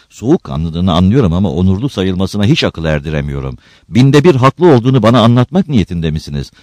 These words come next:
Bunu aklınız kesiyor mu? Anneniz doğru söylemiş. Onurluydu, serin kanlıydı.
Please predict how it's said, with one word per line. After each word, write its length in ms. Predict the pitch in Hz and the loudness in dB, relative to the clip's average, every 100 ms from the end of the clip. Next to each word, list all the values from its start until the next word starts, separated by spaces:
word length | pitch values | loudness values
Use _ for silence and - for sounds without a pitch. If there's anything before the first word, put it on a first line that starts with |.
| - | -6
Bunu 240 | 107 127 | 2 4
aklınız 400 | 104 - 110 113 | 4 2 0 0
kesiyor 440 | - 104 147 196 98 | -2 -4 2 2 2
mu? 260 | 71 67 - _ _ _ _ _ _ _ - | -2 -8 -12 _ _ _ _ _ _ _ 2
Anneniz 420 | 165 165 147 104 | 4 4 2 2
doğru 220 | 104 104 | 2 2
söylemiş. 500 | 82 67 64 62 - - | -2 -6 -6 -8 -8 0
Onurluydu, 600 | 131 123 113 120 78 69 | 4 4 2 -2 -6 -6
serin 300 | 101 120 127 | -4 -2 -2
kanlıydı. 560 | 73 62 65 64 62 | -6 -8 -10 -12 -14